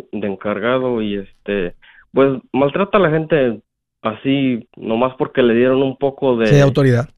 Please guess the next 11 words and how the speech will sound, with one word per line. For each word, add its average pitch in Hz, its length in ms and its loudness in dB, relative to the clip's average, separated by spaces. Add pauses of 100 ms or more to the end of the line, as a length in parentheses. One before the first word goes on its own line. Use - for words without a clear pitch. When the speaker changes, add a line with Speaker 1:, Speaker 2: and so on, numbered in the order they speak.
(260)
Speaker 1:
este, 113 640 -4
de 131 100 2
autoridad 156 560 0
y 151 140 -2
eso, 156 400 -4
no, 135 380 -4
pues, 113 120 -6 (160)
yo 117 220 -2
ya 175 180 2
fui 185 200 0
con, 131 480 -6